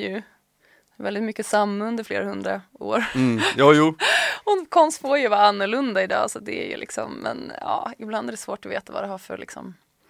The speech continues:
Speaker 1: syfte.
Speaker 2: När, när kände du så här, men shit, f-, nu, det är det, typ det här som jag vill, jag vill bli och verka som konstnär? När kände du, eller,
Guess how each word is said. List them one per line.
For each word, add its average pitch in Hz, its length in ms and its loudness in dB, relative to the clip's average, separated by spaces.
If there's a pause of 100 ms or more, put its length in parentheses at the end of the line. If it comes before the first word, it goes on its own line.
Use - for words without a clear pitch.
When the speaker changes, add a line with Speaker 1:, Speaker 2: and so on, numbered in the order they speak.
(440)
Speaker 1:
syfte. - 640 -18 (580)
Speaker 2:
När, 175 240 2
när 165 220 -2
kände 165 300 0
du 196 240 -4
så 107 200 0
här, 107 80 0
men 120 160 -2
shit, - 420 -4
f-, - 100 -20 (160)
nu, 143 560 -4 (360)
det 131 80 0
är 131 260 6
det, 117 160 -2
typ - 260 -6
det - 60 -4
här 131 340 0
som 107 180 -8
jag 107 60 -6
vill, 101 440 -10 (100)
jag 113 420 -2
vill 104 240 -6 (800)
bli 110 260 -6
och 98 80 -6
verka 113 280 -4
som 127 120 -12
konstnär? - 540 -8
När 120 100 -8
kände 120 300 -4
du, 120 100 -2
eller, 117 180 -2